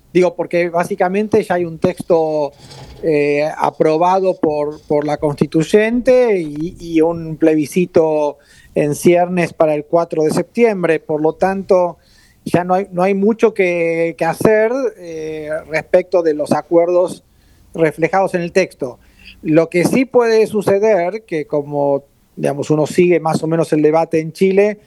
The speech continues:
puede suceder que haya acuerdos para el caso de que no,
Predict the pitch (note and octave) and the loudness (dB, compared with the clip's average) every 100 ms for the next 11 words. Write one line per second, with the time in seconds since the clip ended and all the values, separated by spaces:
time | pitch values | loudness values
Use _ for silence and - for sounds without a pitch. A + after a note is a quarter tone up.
0 | _ _ _ - F3+ F#3+ F#3+ G#3+ G#3+ A#3 | _ _ _ 0 2 2 0 0 2 0
1 | G#3 G3 A3+ A3 - G#3+ A#3 G#3+ - G#3+ | 0 0 -2 -6 -4 -2 0 -2 2 2
2 | A#3+ B3+ G#3+ - _ _ _ - F3+ F3+ | 2 0 -2 -8 _ _ _ -2 0 0
3 | F3 - B3 B3+ D4 C#4 B3+ - F3 F3 | -2 -2 -2 0 0 0 -2 -4 -4 -4
4 | - F#3 G3 A#3+ C4+ - _ _ F3 E3 | 0 2 2 0 -2 -12 _ _ -8 -2
5 | F3 F#3+ G#3 A3+ B3+ A#3 | 2 2 2 0 -2 -6